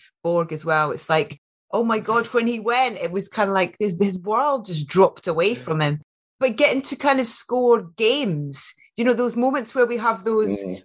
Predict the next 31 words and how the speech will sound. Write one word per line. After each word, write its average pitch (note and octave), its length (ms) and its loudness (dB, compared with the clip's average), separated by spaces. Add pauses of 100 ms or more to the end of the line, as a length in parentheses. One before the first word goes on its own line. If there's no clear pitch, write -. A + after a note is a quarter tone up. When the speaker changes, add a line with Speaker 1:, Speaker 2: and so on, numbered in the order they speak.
Speaker 1:
where A#3 120 4
you A3+ 180 0
show A#3+ 240 4
the G#3 80 -4
footage G#3+ 500 -2
and A3 100 -4
you're, A#3+ 180 4
you're C4 240 -2
getting C4+ 260 0
to B3 100 -6
soundtrack A3 720 2
these G#3+ 400 0 (480)
iconic A#3+ 760 0
games A3+ 500 2
with G3 180 0
these G3+ 420 0 (440)
legendary C4 800 0
players. A#3 280 -2
That A3+ 140 0
must, - 200 -6
knowing C4+ 240 2
how C#4 120 2
much B3+ 300 -2
you A#3 80 -8
kind A#3 160 0
of G#3 80 2
love G#3 180 4
sport - 440 0
and D#3+ 240 -2 (280)
cricket G#3 360 -2
particularly E3 840 0